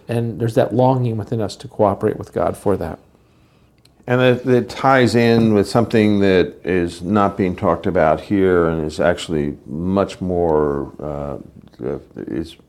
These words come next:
Speaker 2: much more specifically developed in the letters of Paul, but the fruits of the Spirit. I think that's in Galatians. Uh, and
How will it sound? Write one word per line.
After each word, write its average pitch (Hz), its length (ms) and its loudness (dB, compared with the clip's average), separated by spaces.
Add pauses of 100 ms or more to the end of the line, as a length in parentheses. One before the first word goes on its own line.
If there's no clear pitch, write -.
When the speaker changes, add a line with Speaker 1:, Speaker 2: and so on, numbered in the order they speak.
(100)
Speaker 2:
much 90 360 -6
more 78 340 -4
specifically - 640 -4
developed 78 580 0 (240)
in 76 360 -6
the 82 140 -8
letters 78 400 0
of - 160 -14
Paul, 78 480 0
but 78 240 -6
the 76 220 -4
fruits - 320 -6
of 71 80 -8
the 69 80 -8
Spirit. 69 560 -4 (360)
I 76 140 -10
think 80 180 -10
that's 76 240 -4
in 69 120 -8
Galatians. 76 720 -6 (680)
Uh, 67 500 -2 (520)
and 80 520 -4